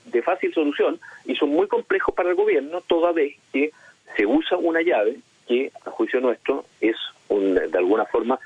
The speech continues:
eh, fraudulenta, como son estas reformas por la vía, eh, constitucional, de una constitución además que en la práctica ya la, la oposición, eh, prácticamente la desechó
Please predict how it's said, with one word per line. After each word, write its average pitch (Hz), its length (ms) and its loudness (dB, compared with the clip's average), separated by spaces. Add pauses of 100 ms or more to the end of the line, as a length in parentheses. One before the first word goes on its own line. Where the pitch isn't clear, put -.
(180)
eh, 95 140 2
fraudulenta, 135 640 0
como 92 240 0
son 120 260 -2
estas - 220 0
reformas 107 480 0
por 101 140 0
la 95 120 2
vía, 101 260 0 (280)
eh, 98 80 -2
constitucional, 104 580 0
de 139 80 -2
una 151 100 2
constitución 135 480 0
además 120 320 0 (420)
que 107 80 -2
en 98 60 -2
la 101 100 2
práctica 113 560 -2 (420)
ya 131 160 2
la, 123 420 0
la 95 140 0
oposición, 120 640 -4 (160)
eh, - 160 -2 (160)
prácticamente 110 680 0
la 92 120 0
desechó 117 640 0